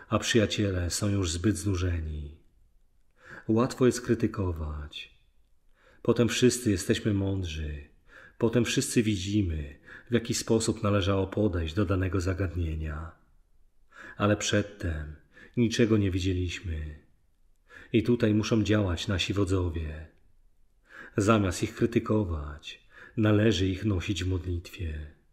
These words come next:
Nie mam tutaj na myśli, abyśmy zawsze uważali, że wszystko jest dobre,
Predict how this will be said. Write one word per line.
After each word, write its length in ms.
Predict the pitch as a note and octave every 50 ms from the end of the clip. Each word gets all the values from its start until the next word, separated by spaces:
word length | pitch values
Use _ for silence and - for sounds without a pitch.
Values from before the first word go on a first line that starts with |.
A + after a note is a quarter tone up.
| _ _ _ _ _ _ _ _ _ _ _ _ - - _ _
Nie 180 | A#2+ A2+ B2+ B2+
mam 160 | A2 G2 F2+
tutaj 280 | - A2+ A2+ A#2 A2 G2+
na 120 | G2 F#2+
myśli, 720 | F#2 F#2 F#2+ F#2+ F2+ - - F2+ D#2+ D2+ D2+ D2 C#2 C#2+ - _ _ _ - - - - -
abyśmy 360 | - A2 G#2 G#2+ - - A#2
zawsze 360 | G2 F2+ A#2 B2 - - - A#2
uważali, 840 | G#2+ G2 G#2 F#2+ E2+ F#2+ F#2+ F#2+ F#2 E2+ D#2+ D#2 D2+ D2 C#2+ - - _ _ _ - - - - -
że 140 | - G#2 G#2+
wszystko 420 | - - D3+ C3+ - - - A#2
jest 220 | G#2+ G#2 F2+ E2+ -
dobre, 560 | G#2 G#2 G#2 F#2 F2+ E2 D#2+ D2 C#2+ D2